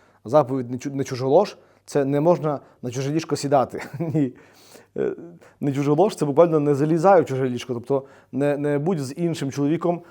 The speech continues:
або з іншою жінкою в плані і-, інтимному. Якщо ти будеш народом Божим, ти будеш із Богом, то Бог тобі обіцяє, що ти будеш мати силу не красти, не о-, не, не осуджувати, ти будеш мати силу не, навіть не пожадати нічого,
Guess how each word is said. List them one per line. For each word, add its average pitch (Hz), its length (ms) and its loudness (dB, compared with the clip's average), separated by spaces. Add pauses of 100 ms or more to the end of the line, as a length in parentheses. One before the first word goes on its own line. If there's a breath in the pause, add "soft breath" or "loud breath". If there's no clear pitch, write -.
або 135 200 0
з 139 60 -2
іншою 147 320 2
жінкою 151 400 0
в 117 40 -8
плані 151 240 4
і-, 147 280 -8
інтимному. 135 600 -2 (880 soft breath)
Якщо 151 200 0
ти 202 60 6
будеш 185 280 4
народом 180 420 4
Божим, 139 380 4
ти 143 60 2
будеш 180 320 4
із 190 140 0
Богом, 147 400 6
то 151 100 2
Бог 156 260 6
тобі 170 160 -2
обіцяє, 147 560 2
що 147 140 -4
ти 151 80 0
будеш 156 240 2
мати 156 280 -2
силу 147 340 -2
не 170 120 -4
красти, 185 520 -6
не 117 220 -4
о-, 156 160 0
не, 139 380 -4
не 143 80 -2
осуджувати, 139 840 -2 (360 loud breath)
ти 139 100 -6
будеш 139 240 0
мати 156 260 0
силу 151 320 -2
не, 135 160 -2
навіть 147 340 -2
не 143 100 -4
пожадати 147 880 0
нічого, 135 560 2